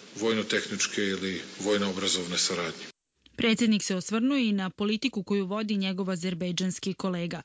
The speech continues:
Speaker 1: Želim da kažem da izuzetno cenimo vašu politiku, gospodine predsjedniče, kao nekoga ko štiti nezavisnost svoje zemlje, koji se nalazi u regionu koji je na vetrometini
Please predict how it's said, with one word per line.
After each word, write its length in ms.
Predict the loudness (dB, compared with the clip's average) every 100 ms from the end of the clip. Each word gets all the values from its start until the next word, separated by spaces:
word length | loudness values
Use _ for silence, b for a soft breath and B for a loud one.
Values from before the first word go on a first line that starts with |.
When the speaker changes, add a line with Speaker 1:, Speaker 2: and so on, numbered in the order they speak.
| -4 0
Speaker 1:
Želim 280 | 2 2
da 80 | -2
kažem 440 | 0 0 2 0 0
da 280 | 0 -2 -6 -4 2
izuzetno 500 | 2 2 0 -2 -2
cenimo 500 | 0 2 2 0 -4 -8 -4
vašu 300 | 0 2 0 0
politiku, 440 | 0 0 -2 -2
gospodine 480 | -2 0 0 0 -2
predsjedniče, 720 | 0 0 0 0 0 0 0 -4 -8 -2
kao 160 | 0
nekoga 460 | 2 2 0 0 0 0
ko 300 | 0 0 -2 -8 -2
štiti 480 | -2 2 2 2 0
nezavisnost 760 | 0 2 2 2 0 -2 -2 0
svoje 340 | 0 2 2
zemlje, 400 | 2 2 2 0 B B -6
koji 160 | 0 2
se 140 | 2
nalazi 560 | 0 0 0 2 2 0 -4 -2
u 100 | 0
regionu 580 | 2 2 2 2 -2 -4
koji 340 | -4 -2 0
je 180 | 0 -2 -6 -14 -18 -4
na 80 | 0
vetrometini 760 | 0 0 0 0 2 2 2